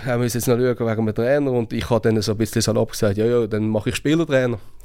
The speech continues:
Aber hat das eigentlich jetzt in dem Moment nicht so <laughs> ernst gemeint gehabt. Und dann hat er so zurückgeschaut, hat er gesagt, „Ja, ja, ja, das ist eigentlich eine gute Idee.“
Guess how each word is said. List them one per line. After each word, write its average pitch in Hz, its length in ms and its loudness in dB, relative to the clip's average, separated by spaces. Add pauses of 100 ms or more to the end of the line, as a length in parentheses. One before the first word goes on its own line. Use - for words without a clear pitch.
Aber 107 220 0
hat 123 140 2
das - 120 0
eigentlich 135 300 0
jetzt 143 200 0
in 131 80 -4
dem 139 160 2
Moment 139 260 2
nicht 139 160 -2
so 156 240 2
<laughs> - 0 -
ernst 143 260 -2
gemeint 147 300 0
gehabt. 156 180 -4 (800)
Und 135 80 -2
dann 147 80 2
hat 147 60 2
er 139 60 -4
so 147 120 -2
zurückgeschaut, 170 500 -2
hat 143 100 2
er - 60 -4
gesagt, 127 200 0
„Ja, 135 120 2
ja, 139 140 0
ja, 139 100 -2
das 139 300 -6
ist 139 100 0
eigentlich 123 200 2
eine 113 120 0
gute 135 200 2
Idee.“ 147 420 0